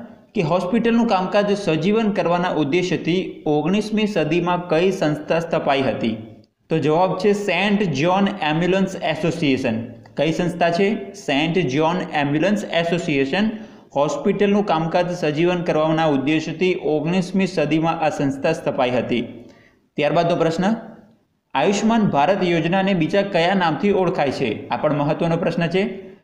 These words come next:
તો આયુષ્માન ભારત યોજનાને બીજા મોદી કેર નામથી પણ ઓળખાય છે. મોદી કેર યોજના, આયુષ્માન ભારત યોજના.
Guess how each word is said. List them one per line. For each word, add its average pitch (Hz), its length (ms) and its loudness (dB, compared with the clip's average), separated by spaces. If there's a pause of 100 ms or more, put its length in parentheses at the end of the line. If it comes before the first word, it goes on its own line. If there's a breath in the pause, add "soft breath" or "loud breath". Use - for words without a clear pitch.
તો 185 80 2
આયુષ્માન 180 600 2
ભારત 156 340 2
યોજનાને 165 480 2
બીજા 156 360 2
મોદી 151 460 2
કેર 196 300 0
નામથી 143 340 2
પણ 214 180 0
ઓળખાય 156 420 2
છે. 117 460 -4
મોદી 165 300 0
કેર 160 200 -2
યોજના, 147 320 2
આયુષ્માન 165 580 0
ભારત 135 340 0
યોજના. 113 400 0